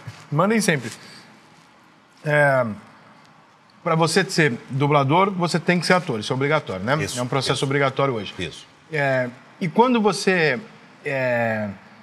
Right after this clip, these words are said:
Speaker 1: existe um personagem ruim de você dublar?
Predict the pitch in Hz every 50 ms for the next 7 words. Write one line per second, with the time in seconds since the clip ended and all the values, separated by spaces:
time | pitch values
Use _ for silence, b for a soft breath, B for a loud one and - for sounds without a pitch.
0 | - - _ _ - - 165 175 165 147 208 262 - - 226 165 - 190 165 -
1 | 160 147 151 156 147 147 143 131 117 131 151 160 156 135 117 117 135 135 117 120
2 | 127 120 - - 135 123 123 170 175 139 143 160 190 208